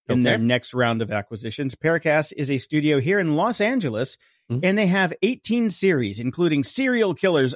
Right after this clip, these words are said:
Speaker 1: unsolved murders, and female criminals, with some twenty new shows expected to launch later this year. Christ, how much crime is out there.
Speaker 2: Have we not gotten to peak true crime? Is there this much of an audience for it? Is there this much of a thirst for it?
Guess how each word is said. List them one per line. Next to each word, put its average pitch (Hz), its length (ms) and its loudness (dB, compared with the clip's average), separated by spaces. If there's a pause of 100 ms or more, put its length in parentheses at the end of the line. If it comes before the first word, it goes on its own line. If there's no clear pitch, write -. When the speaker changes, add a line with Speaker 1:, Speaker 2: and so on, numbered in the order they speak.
Speaker 1:
unsolved 214 560 2
murders, 202 360 4
and 120 200 0
female 170 440 2
criminals, 135 520 -2
with 127 120 -8
some 196 200 -2
twenty 294 320 -2
new 254 160 0
shows 233 260 0
expected 202 460 -4
to 156 80 -2
launch 170 300 0
later 175 260 2
this 170 220 -8
year. 185 320 2 (580)
Christ, 311 600 0
how 156 100 -2
much 151 220 -2
crime 180 420 2
is 127 140 2
out 208 300 2
there. 135 100 0
Speaker 2:
Have 208 200 2
we 254 100 4
not 208 240 2
gotten 170 280 2
to 151 120 2
peak 156 320 0
true 147 240 -2
crime? 120 460 -2 (100)
Is 113 120 -4
there 151 140 2
this 110 420 -2
much 151 240 0
of 143 120 0
an 139 80 2
audience 143 480 2
for 156 260 2
it? 143 80 0
Is 107 220 -2 (240)
there 113 100 -6 (180)
this 151 220 0
much 147 220 2
of 156 80 0
a 151 80 2
thirst 131 400 -2
for 156 240 0
it? 160 100 -2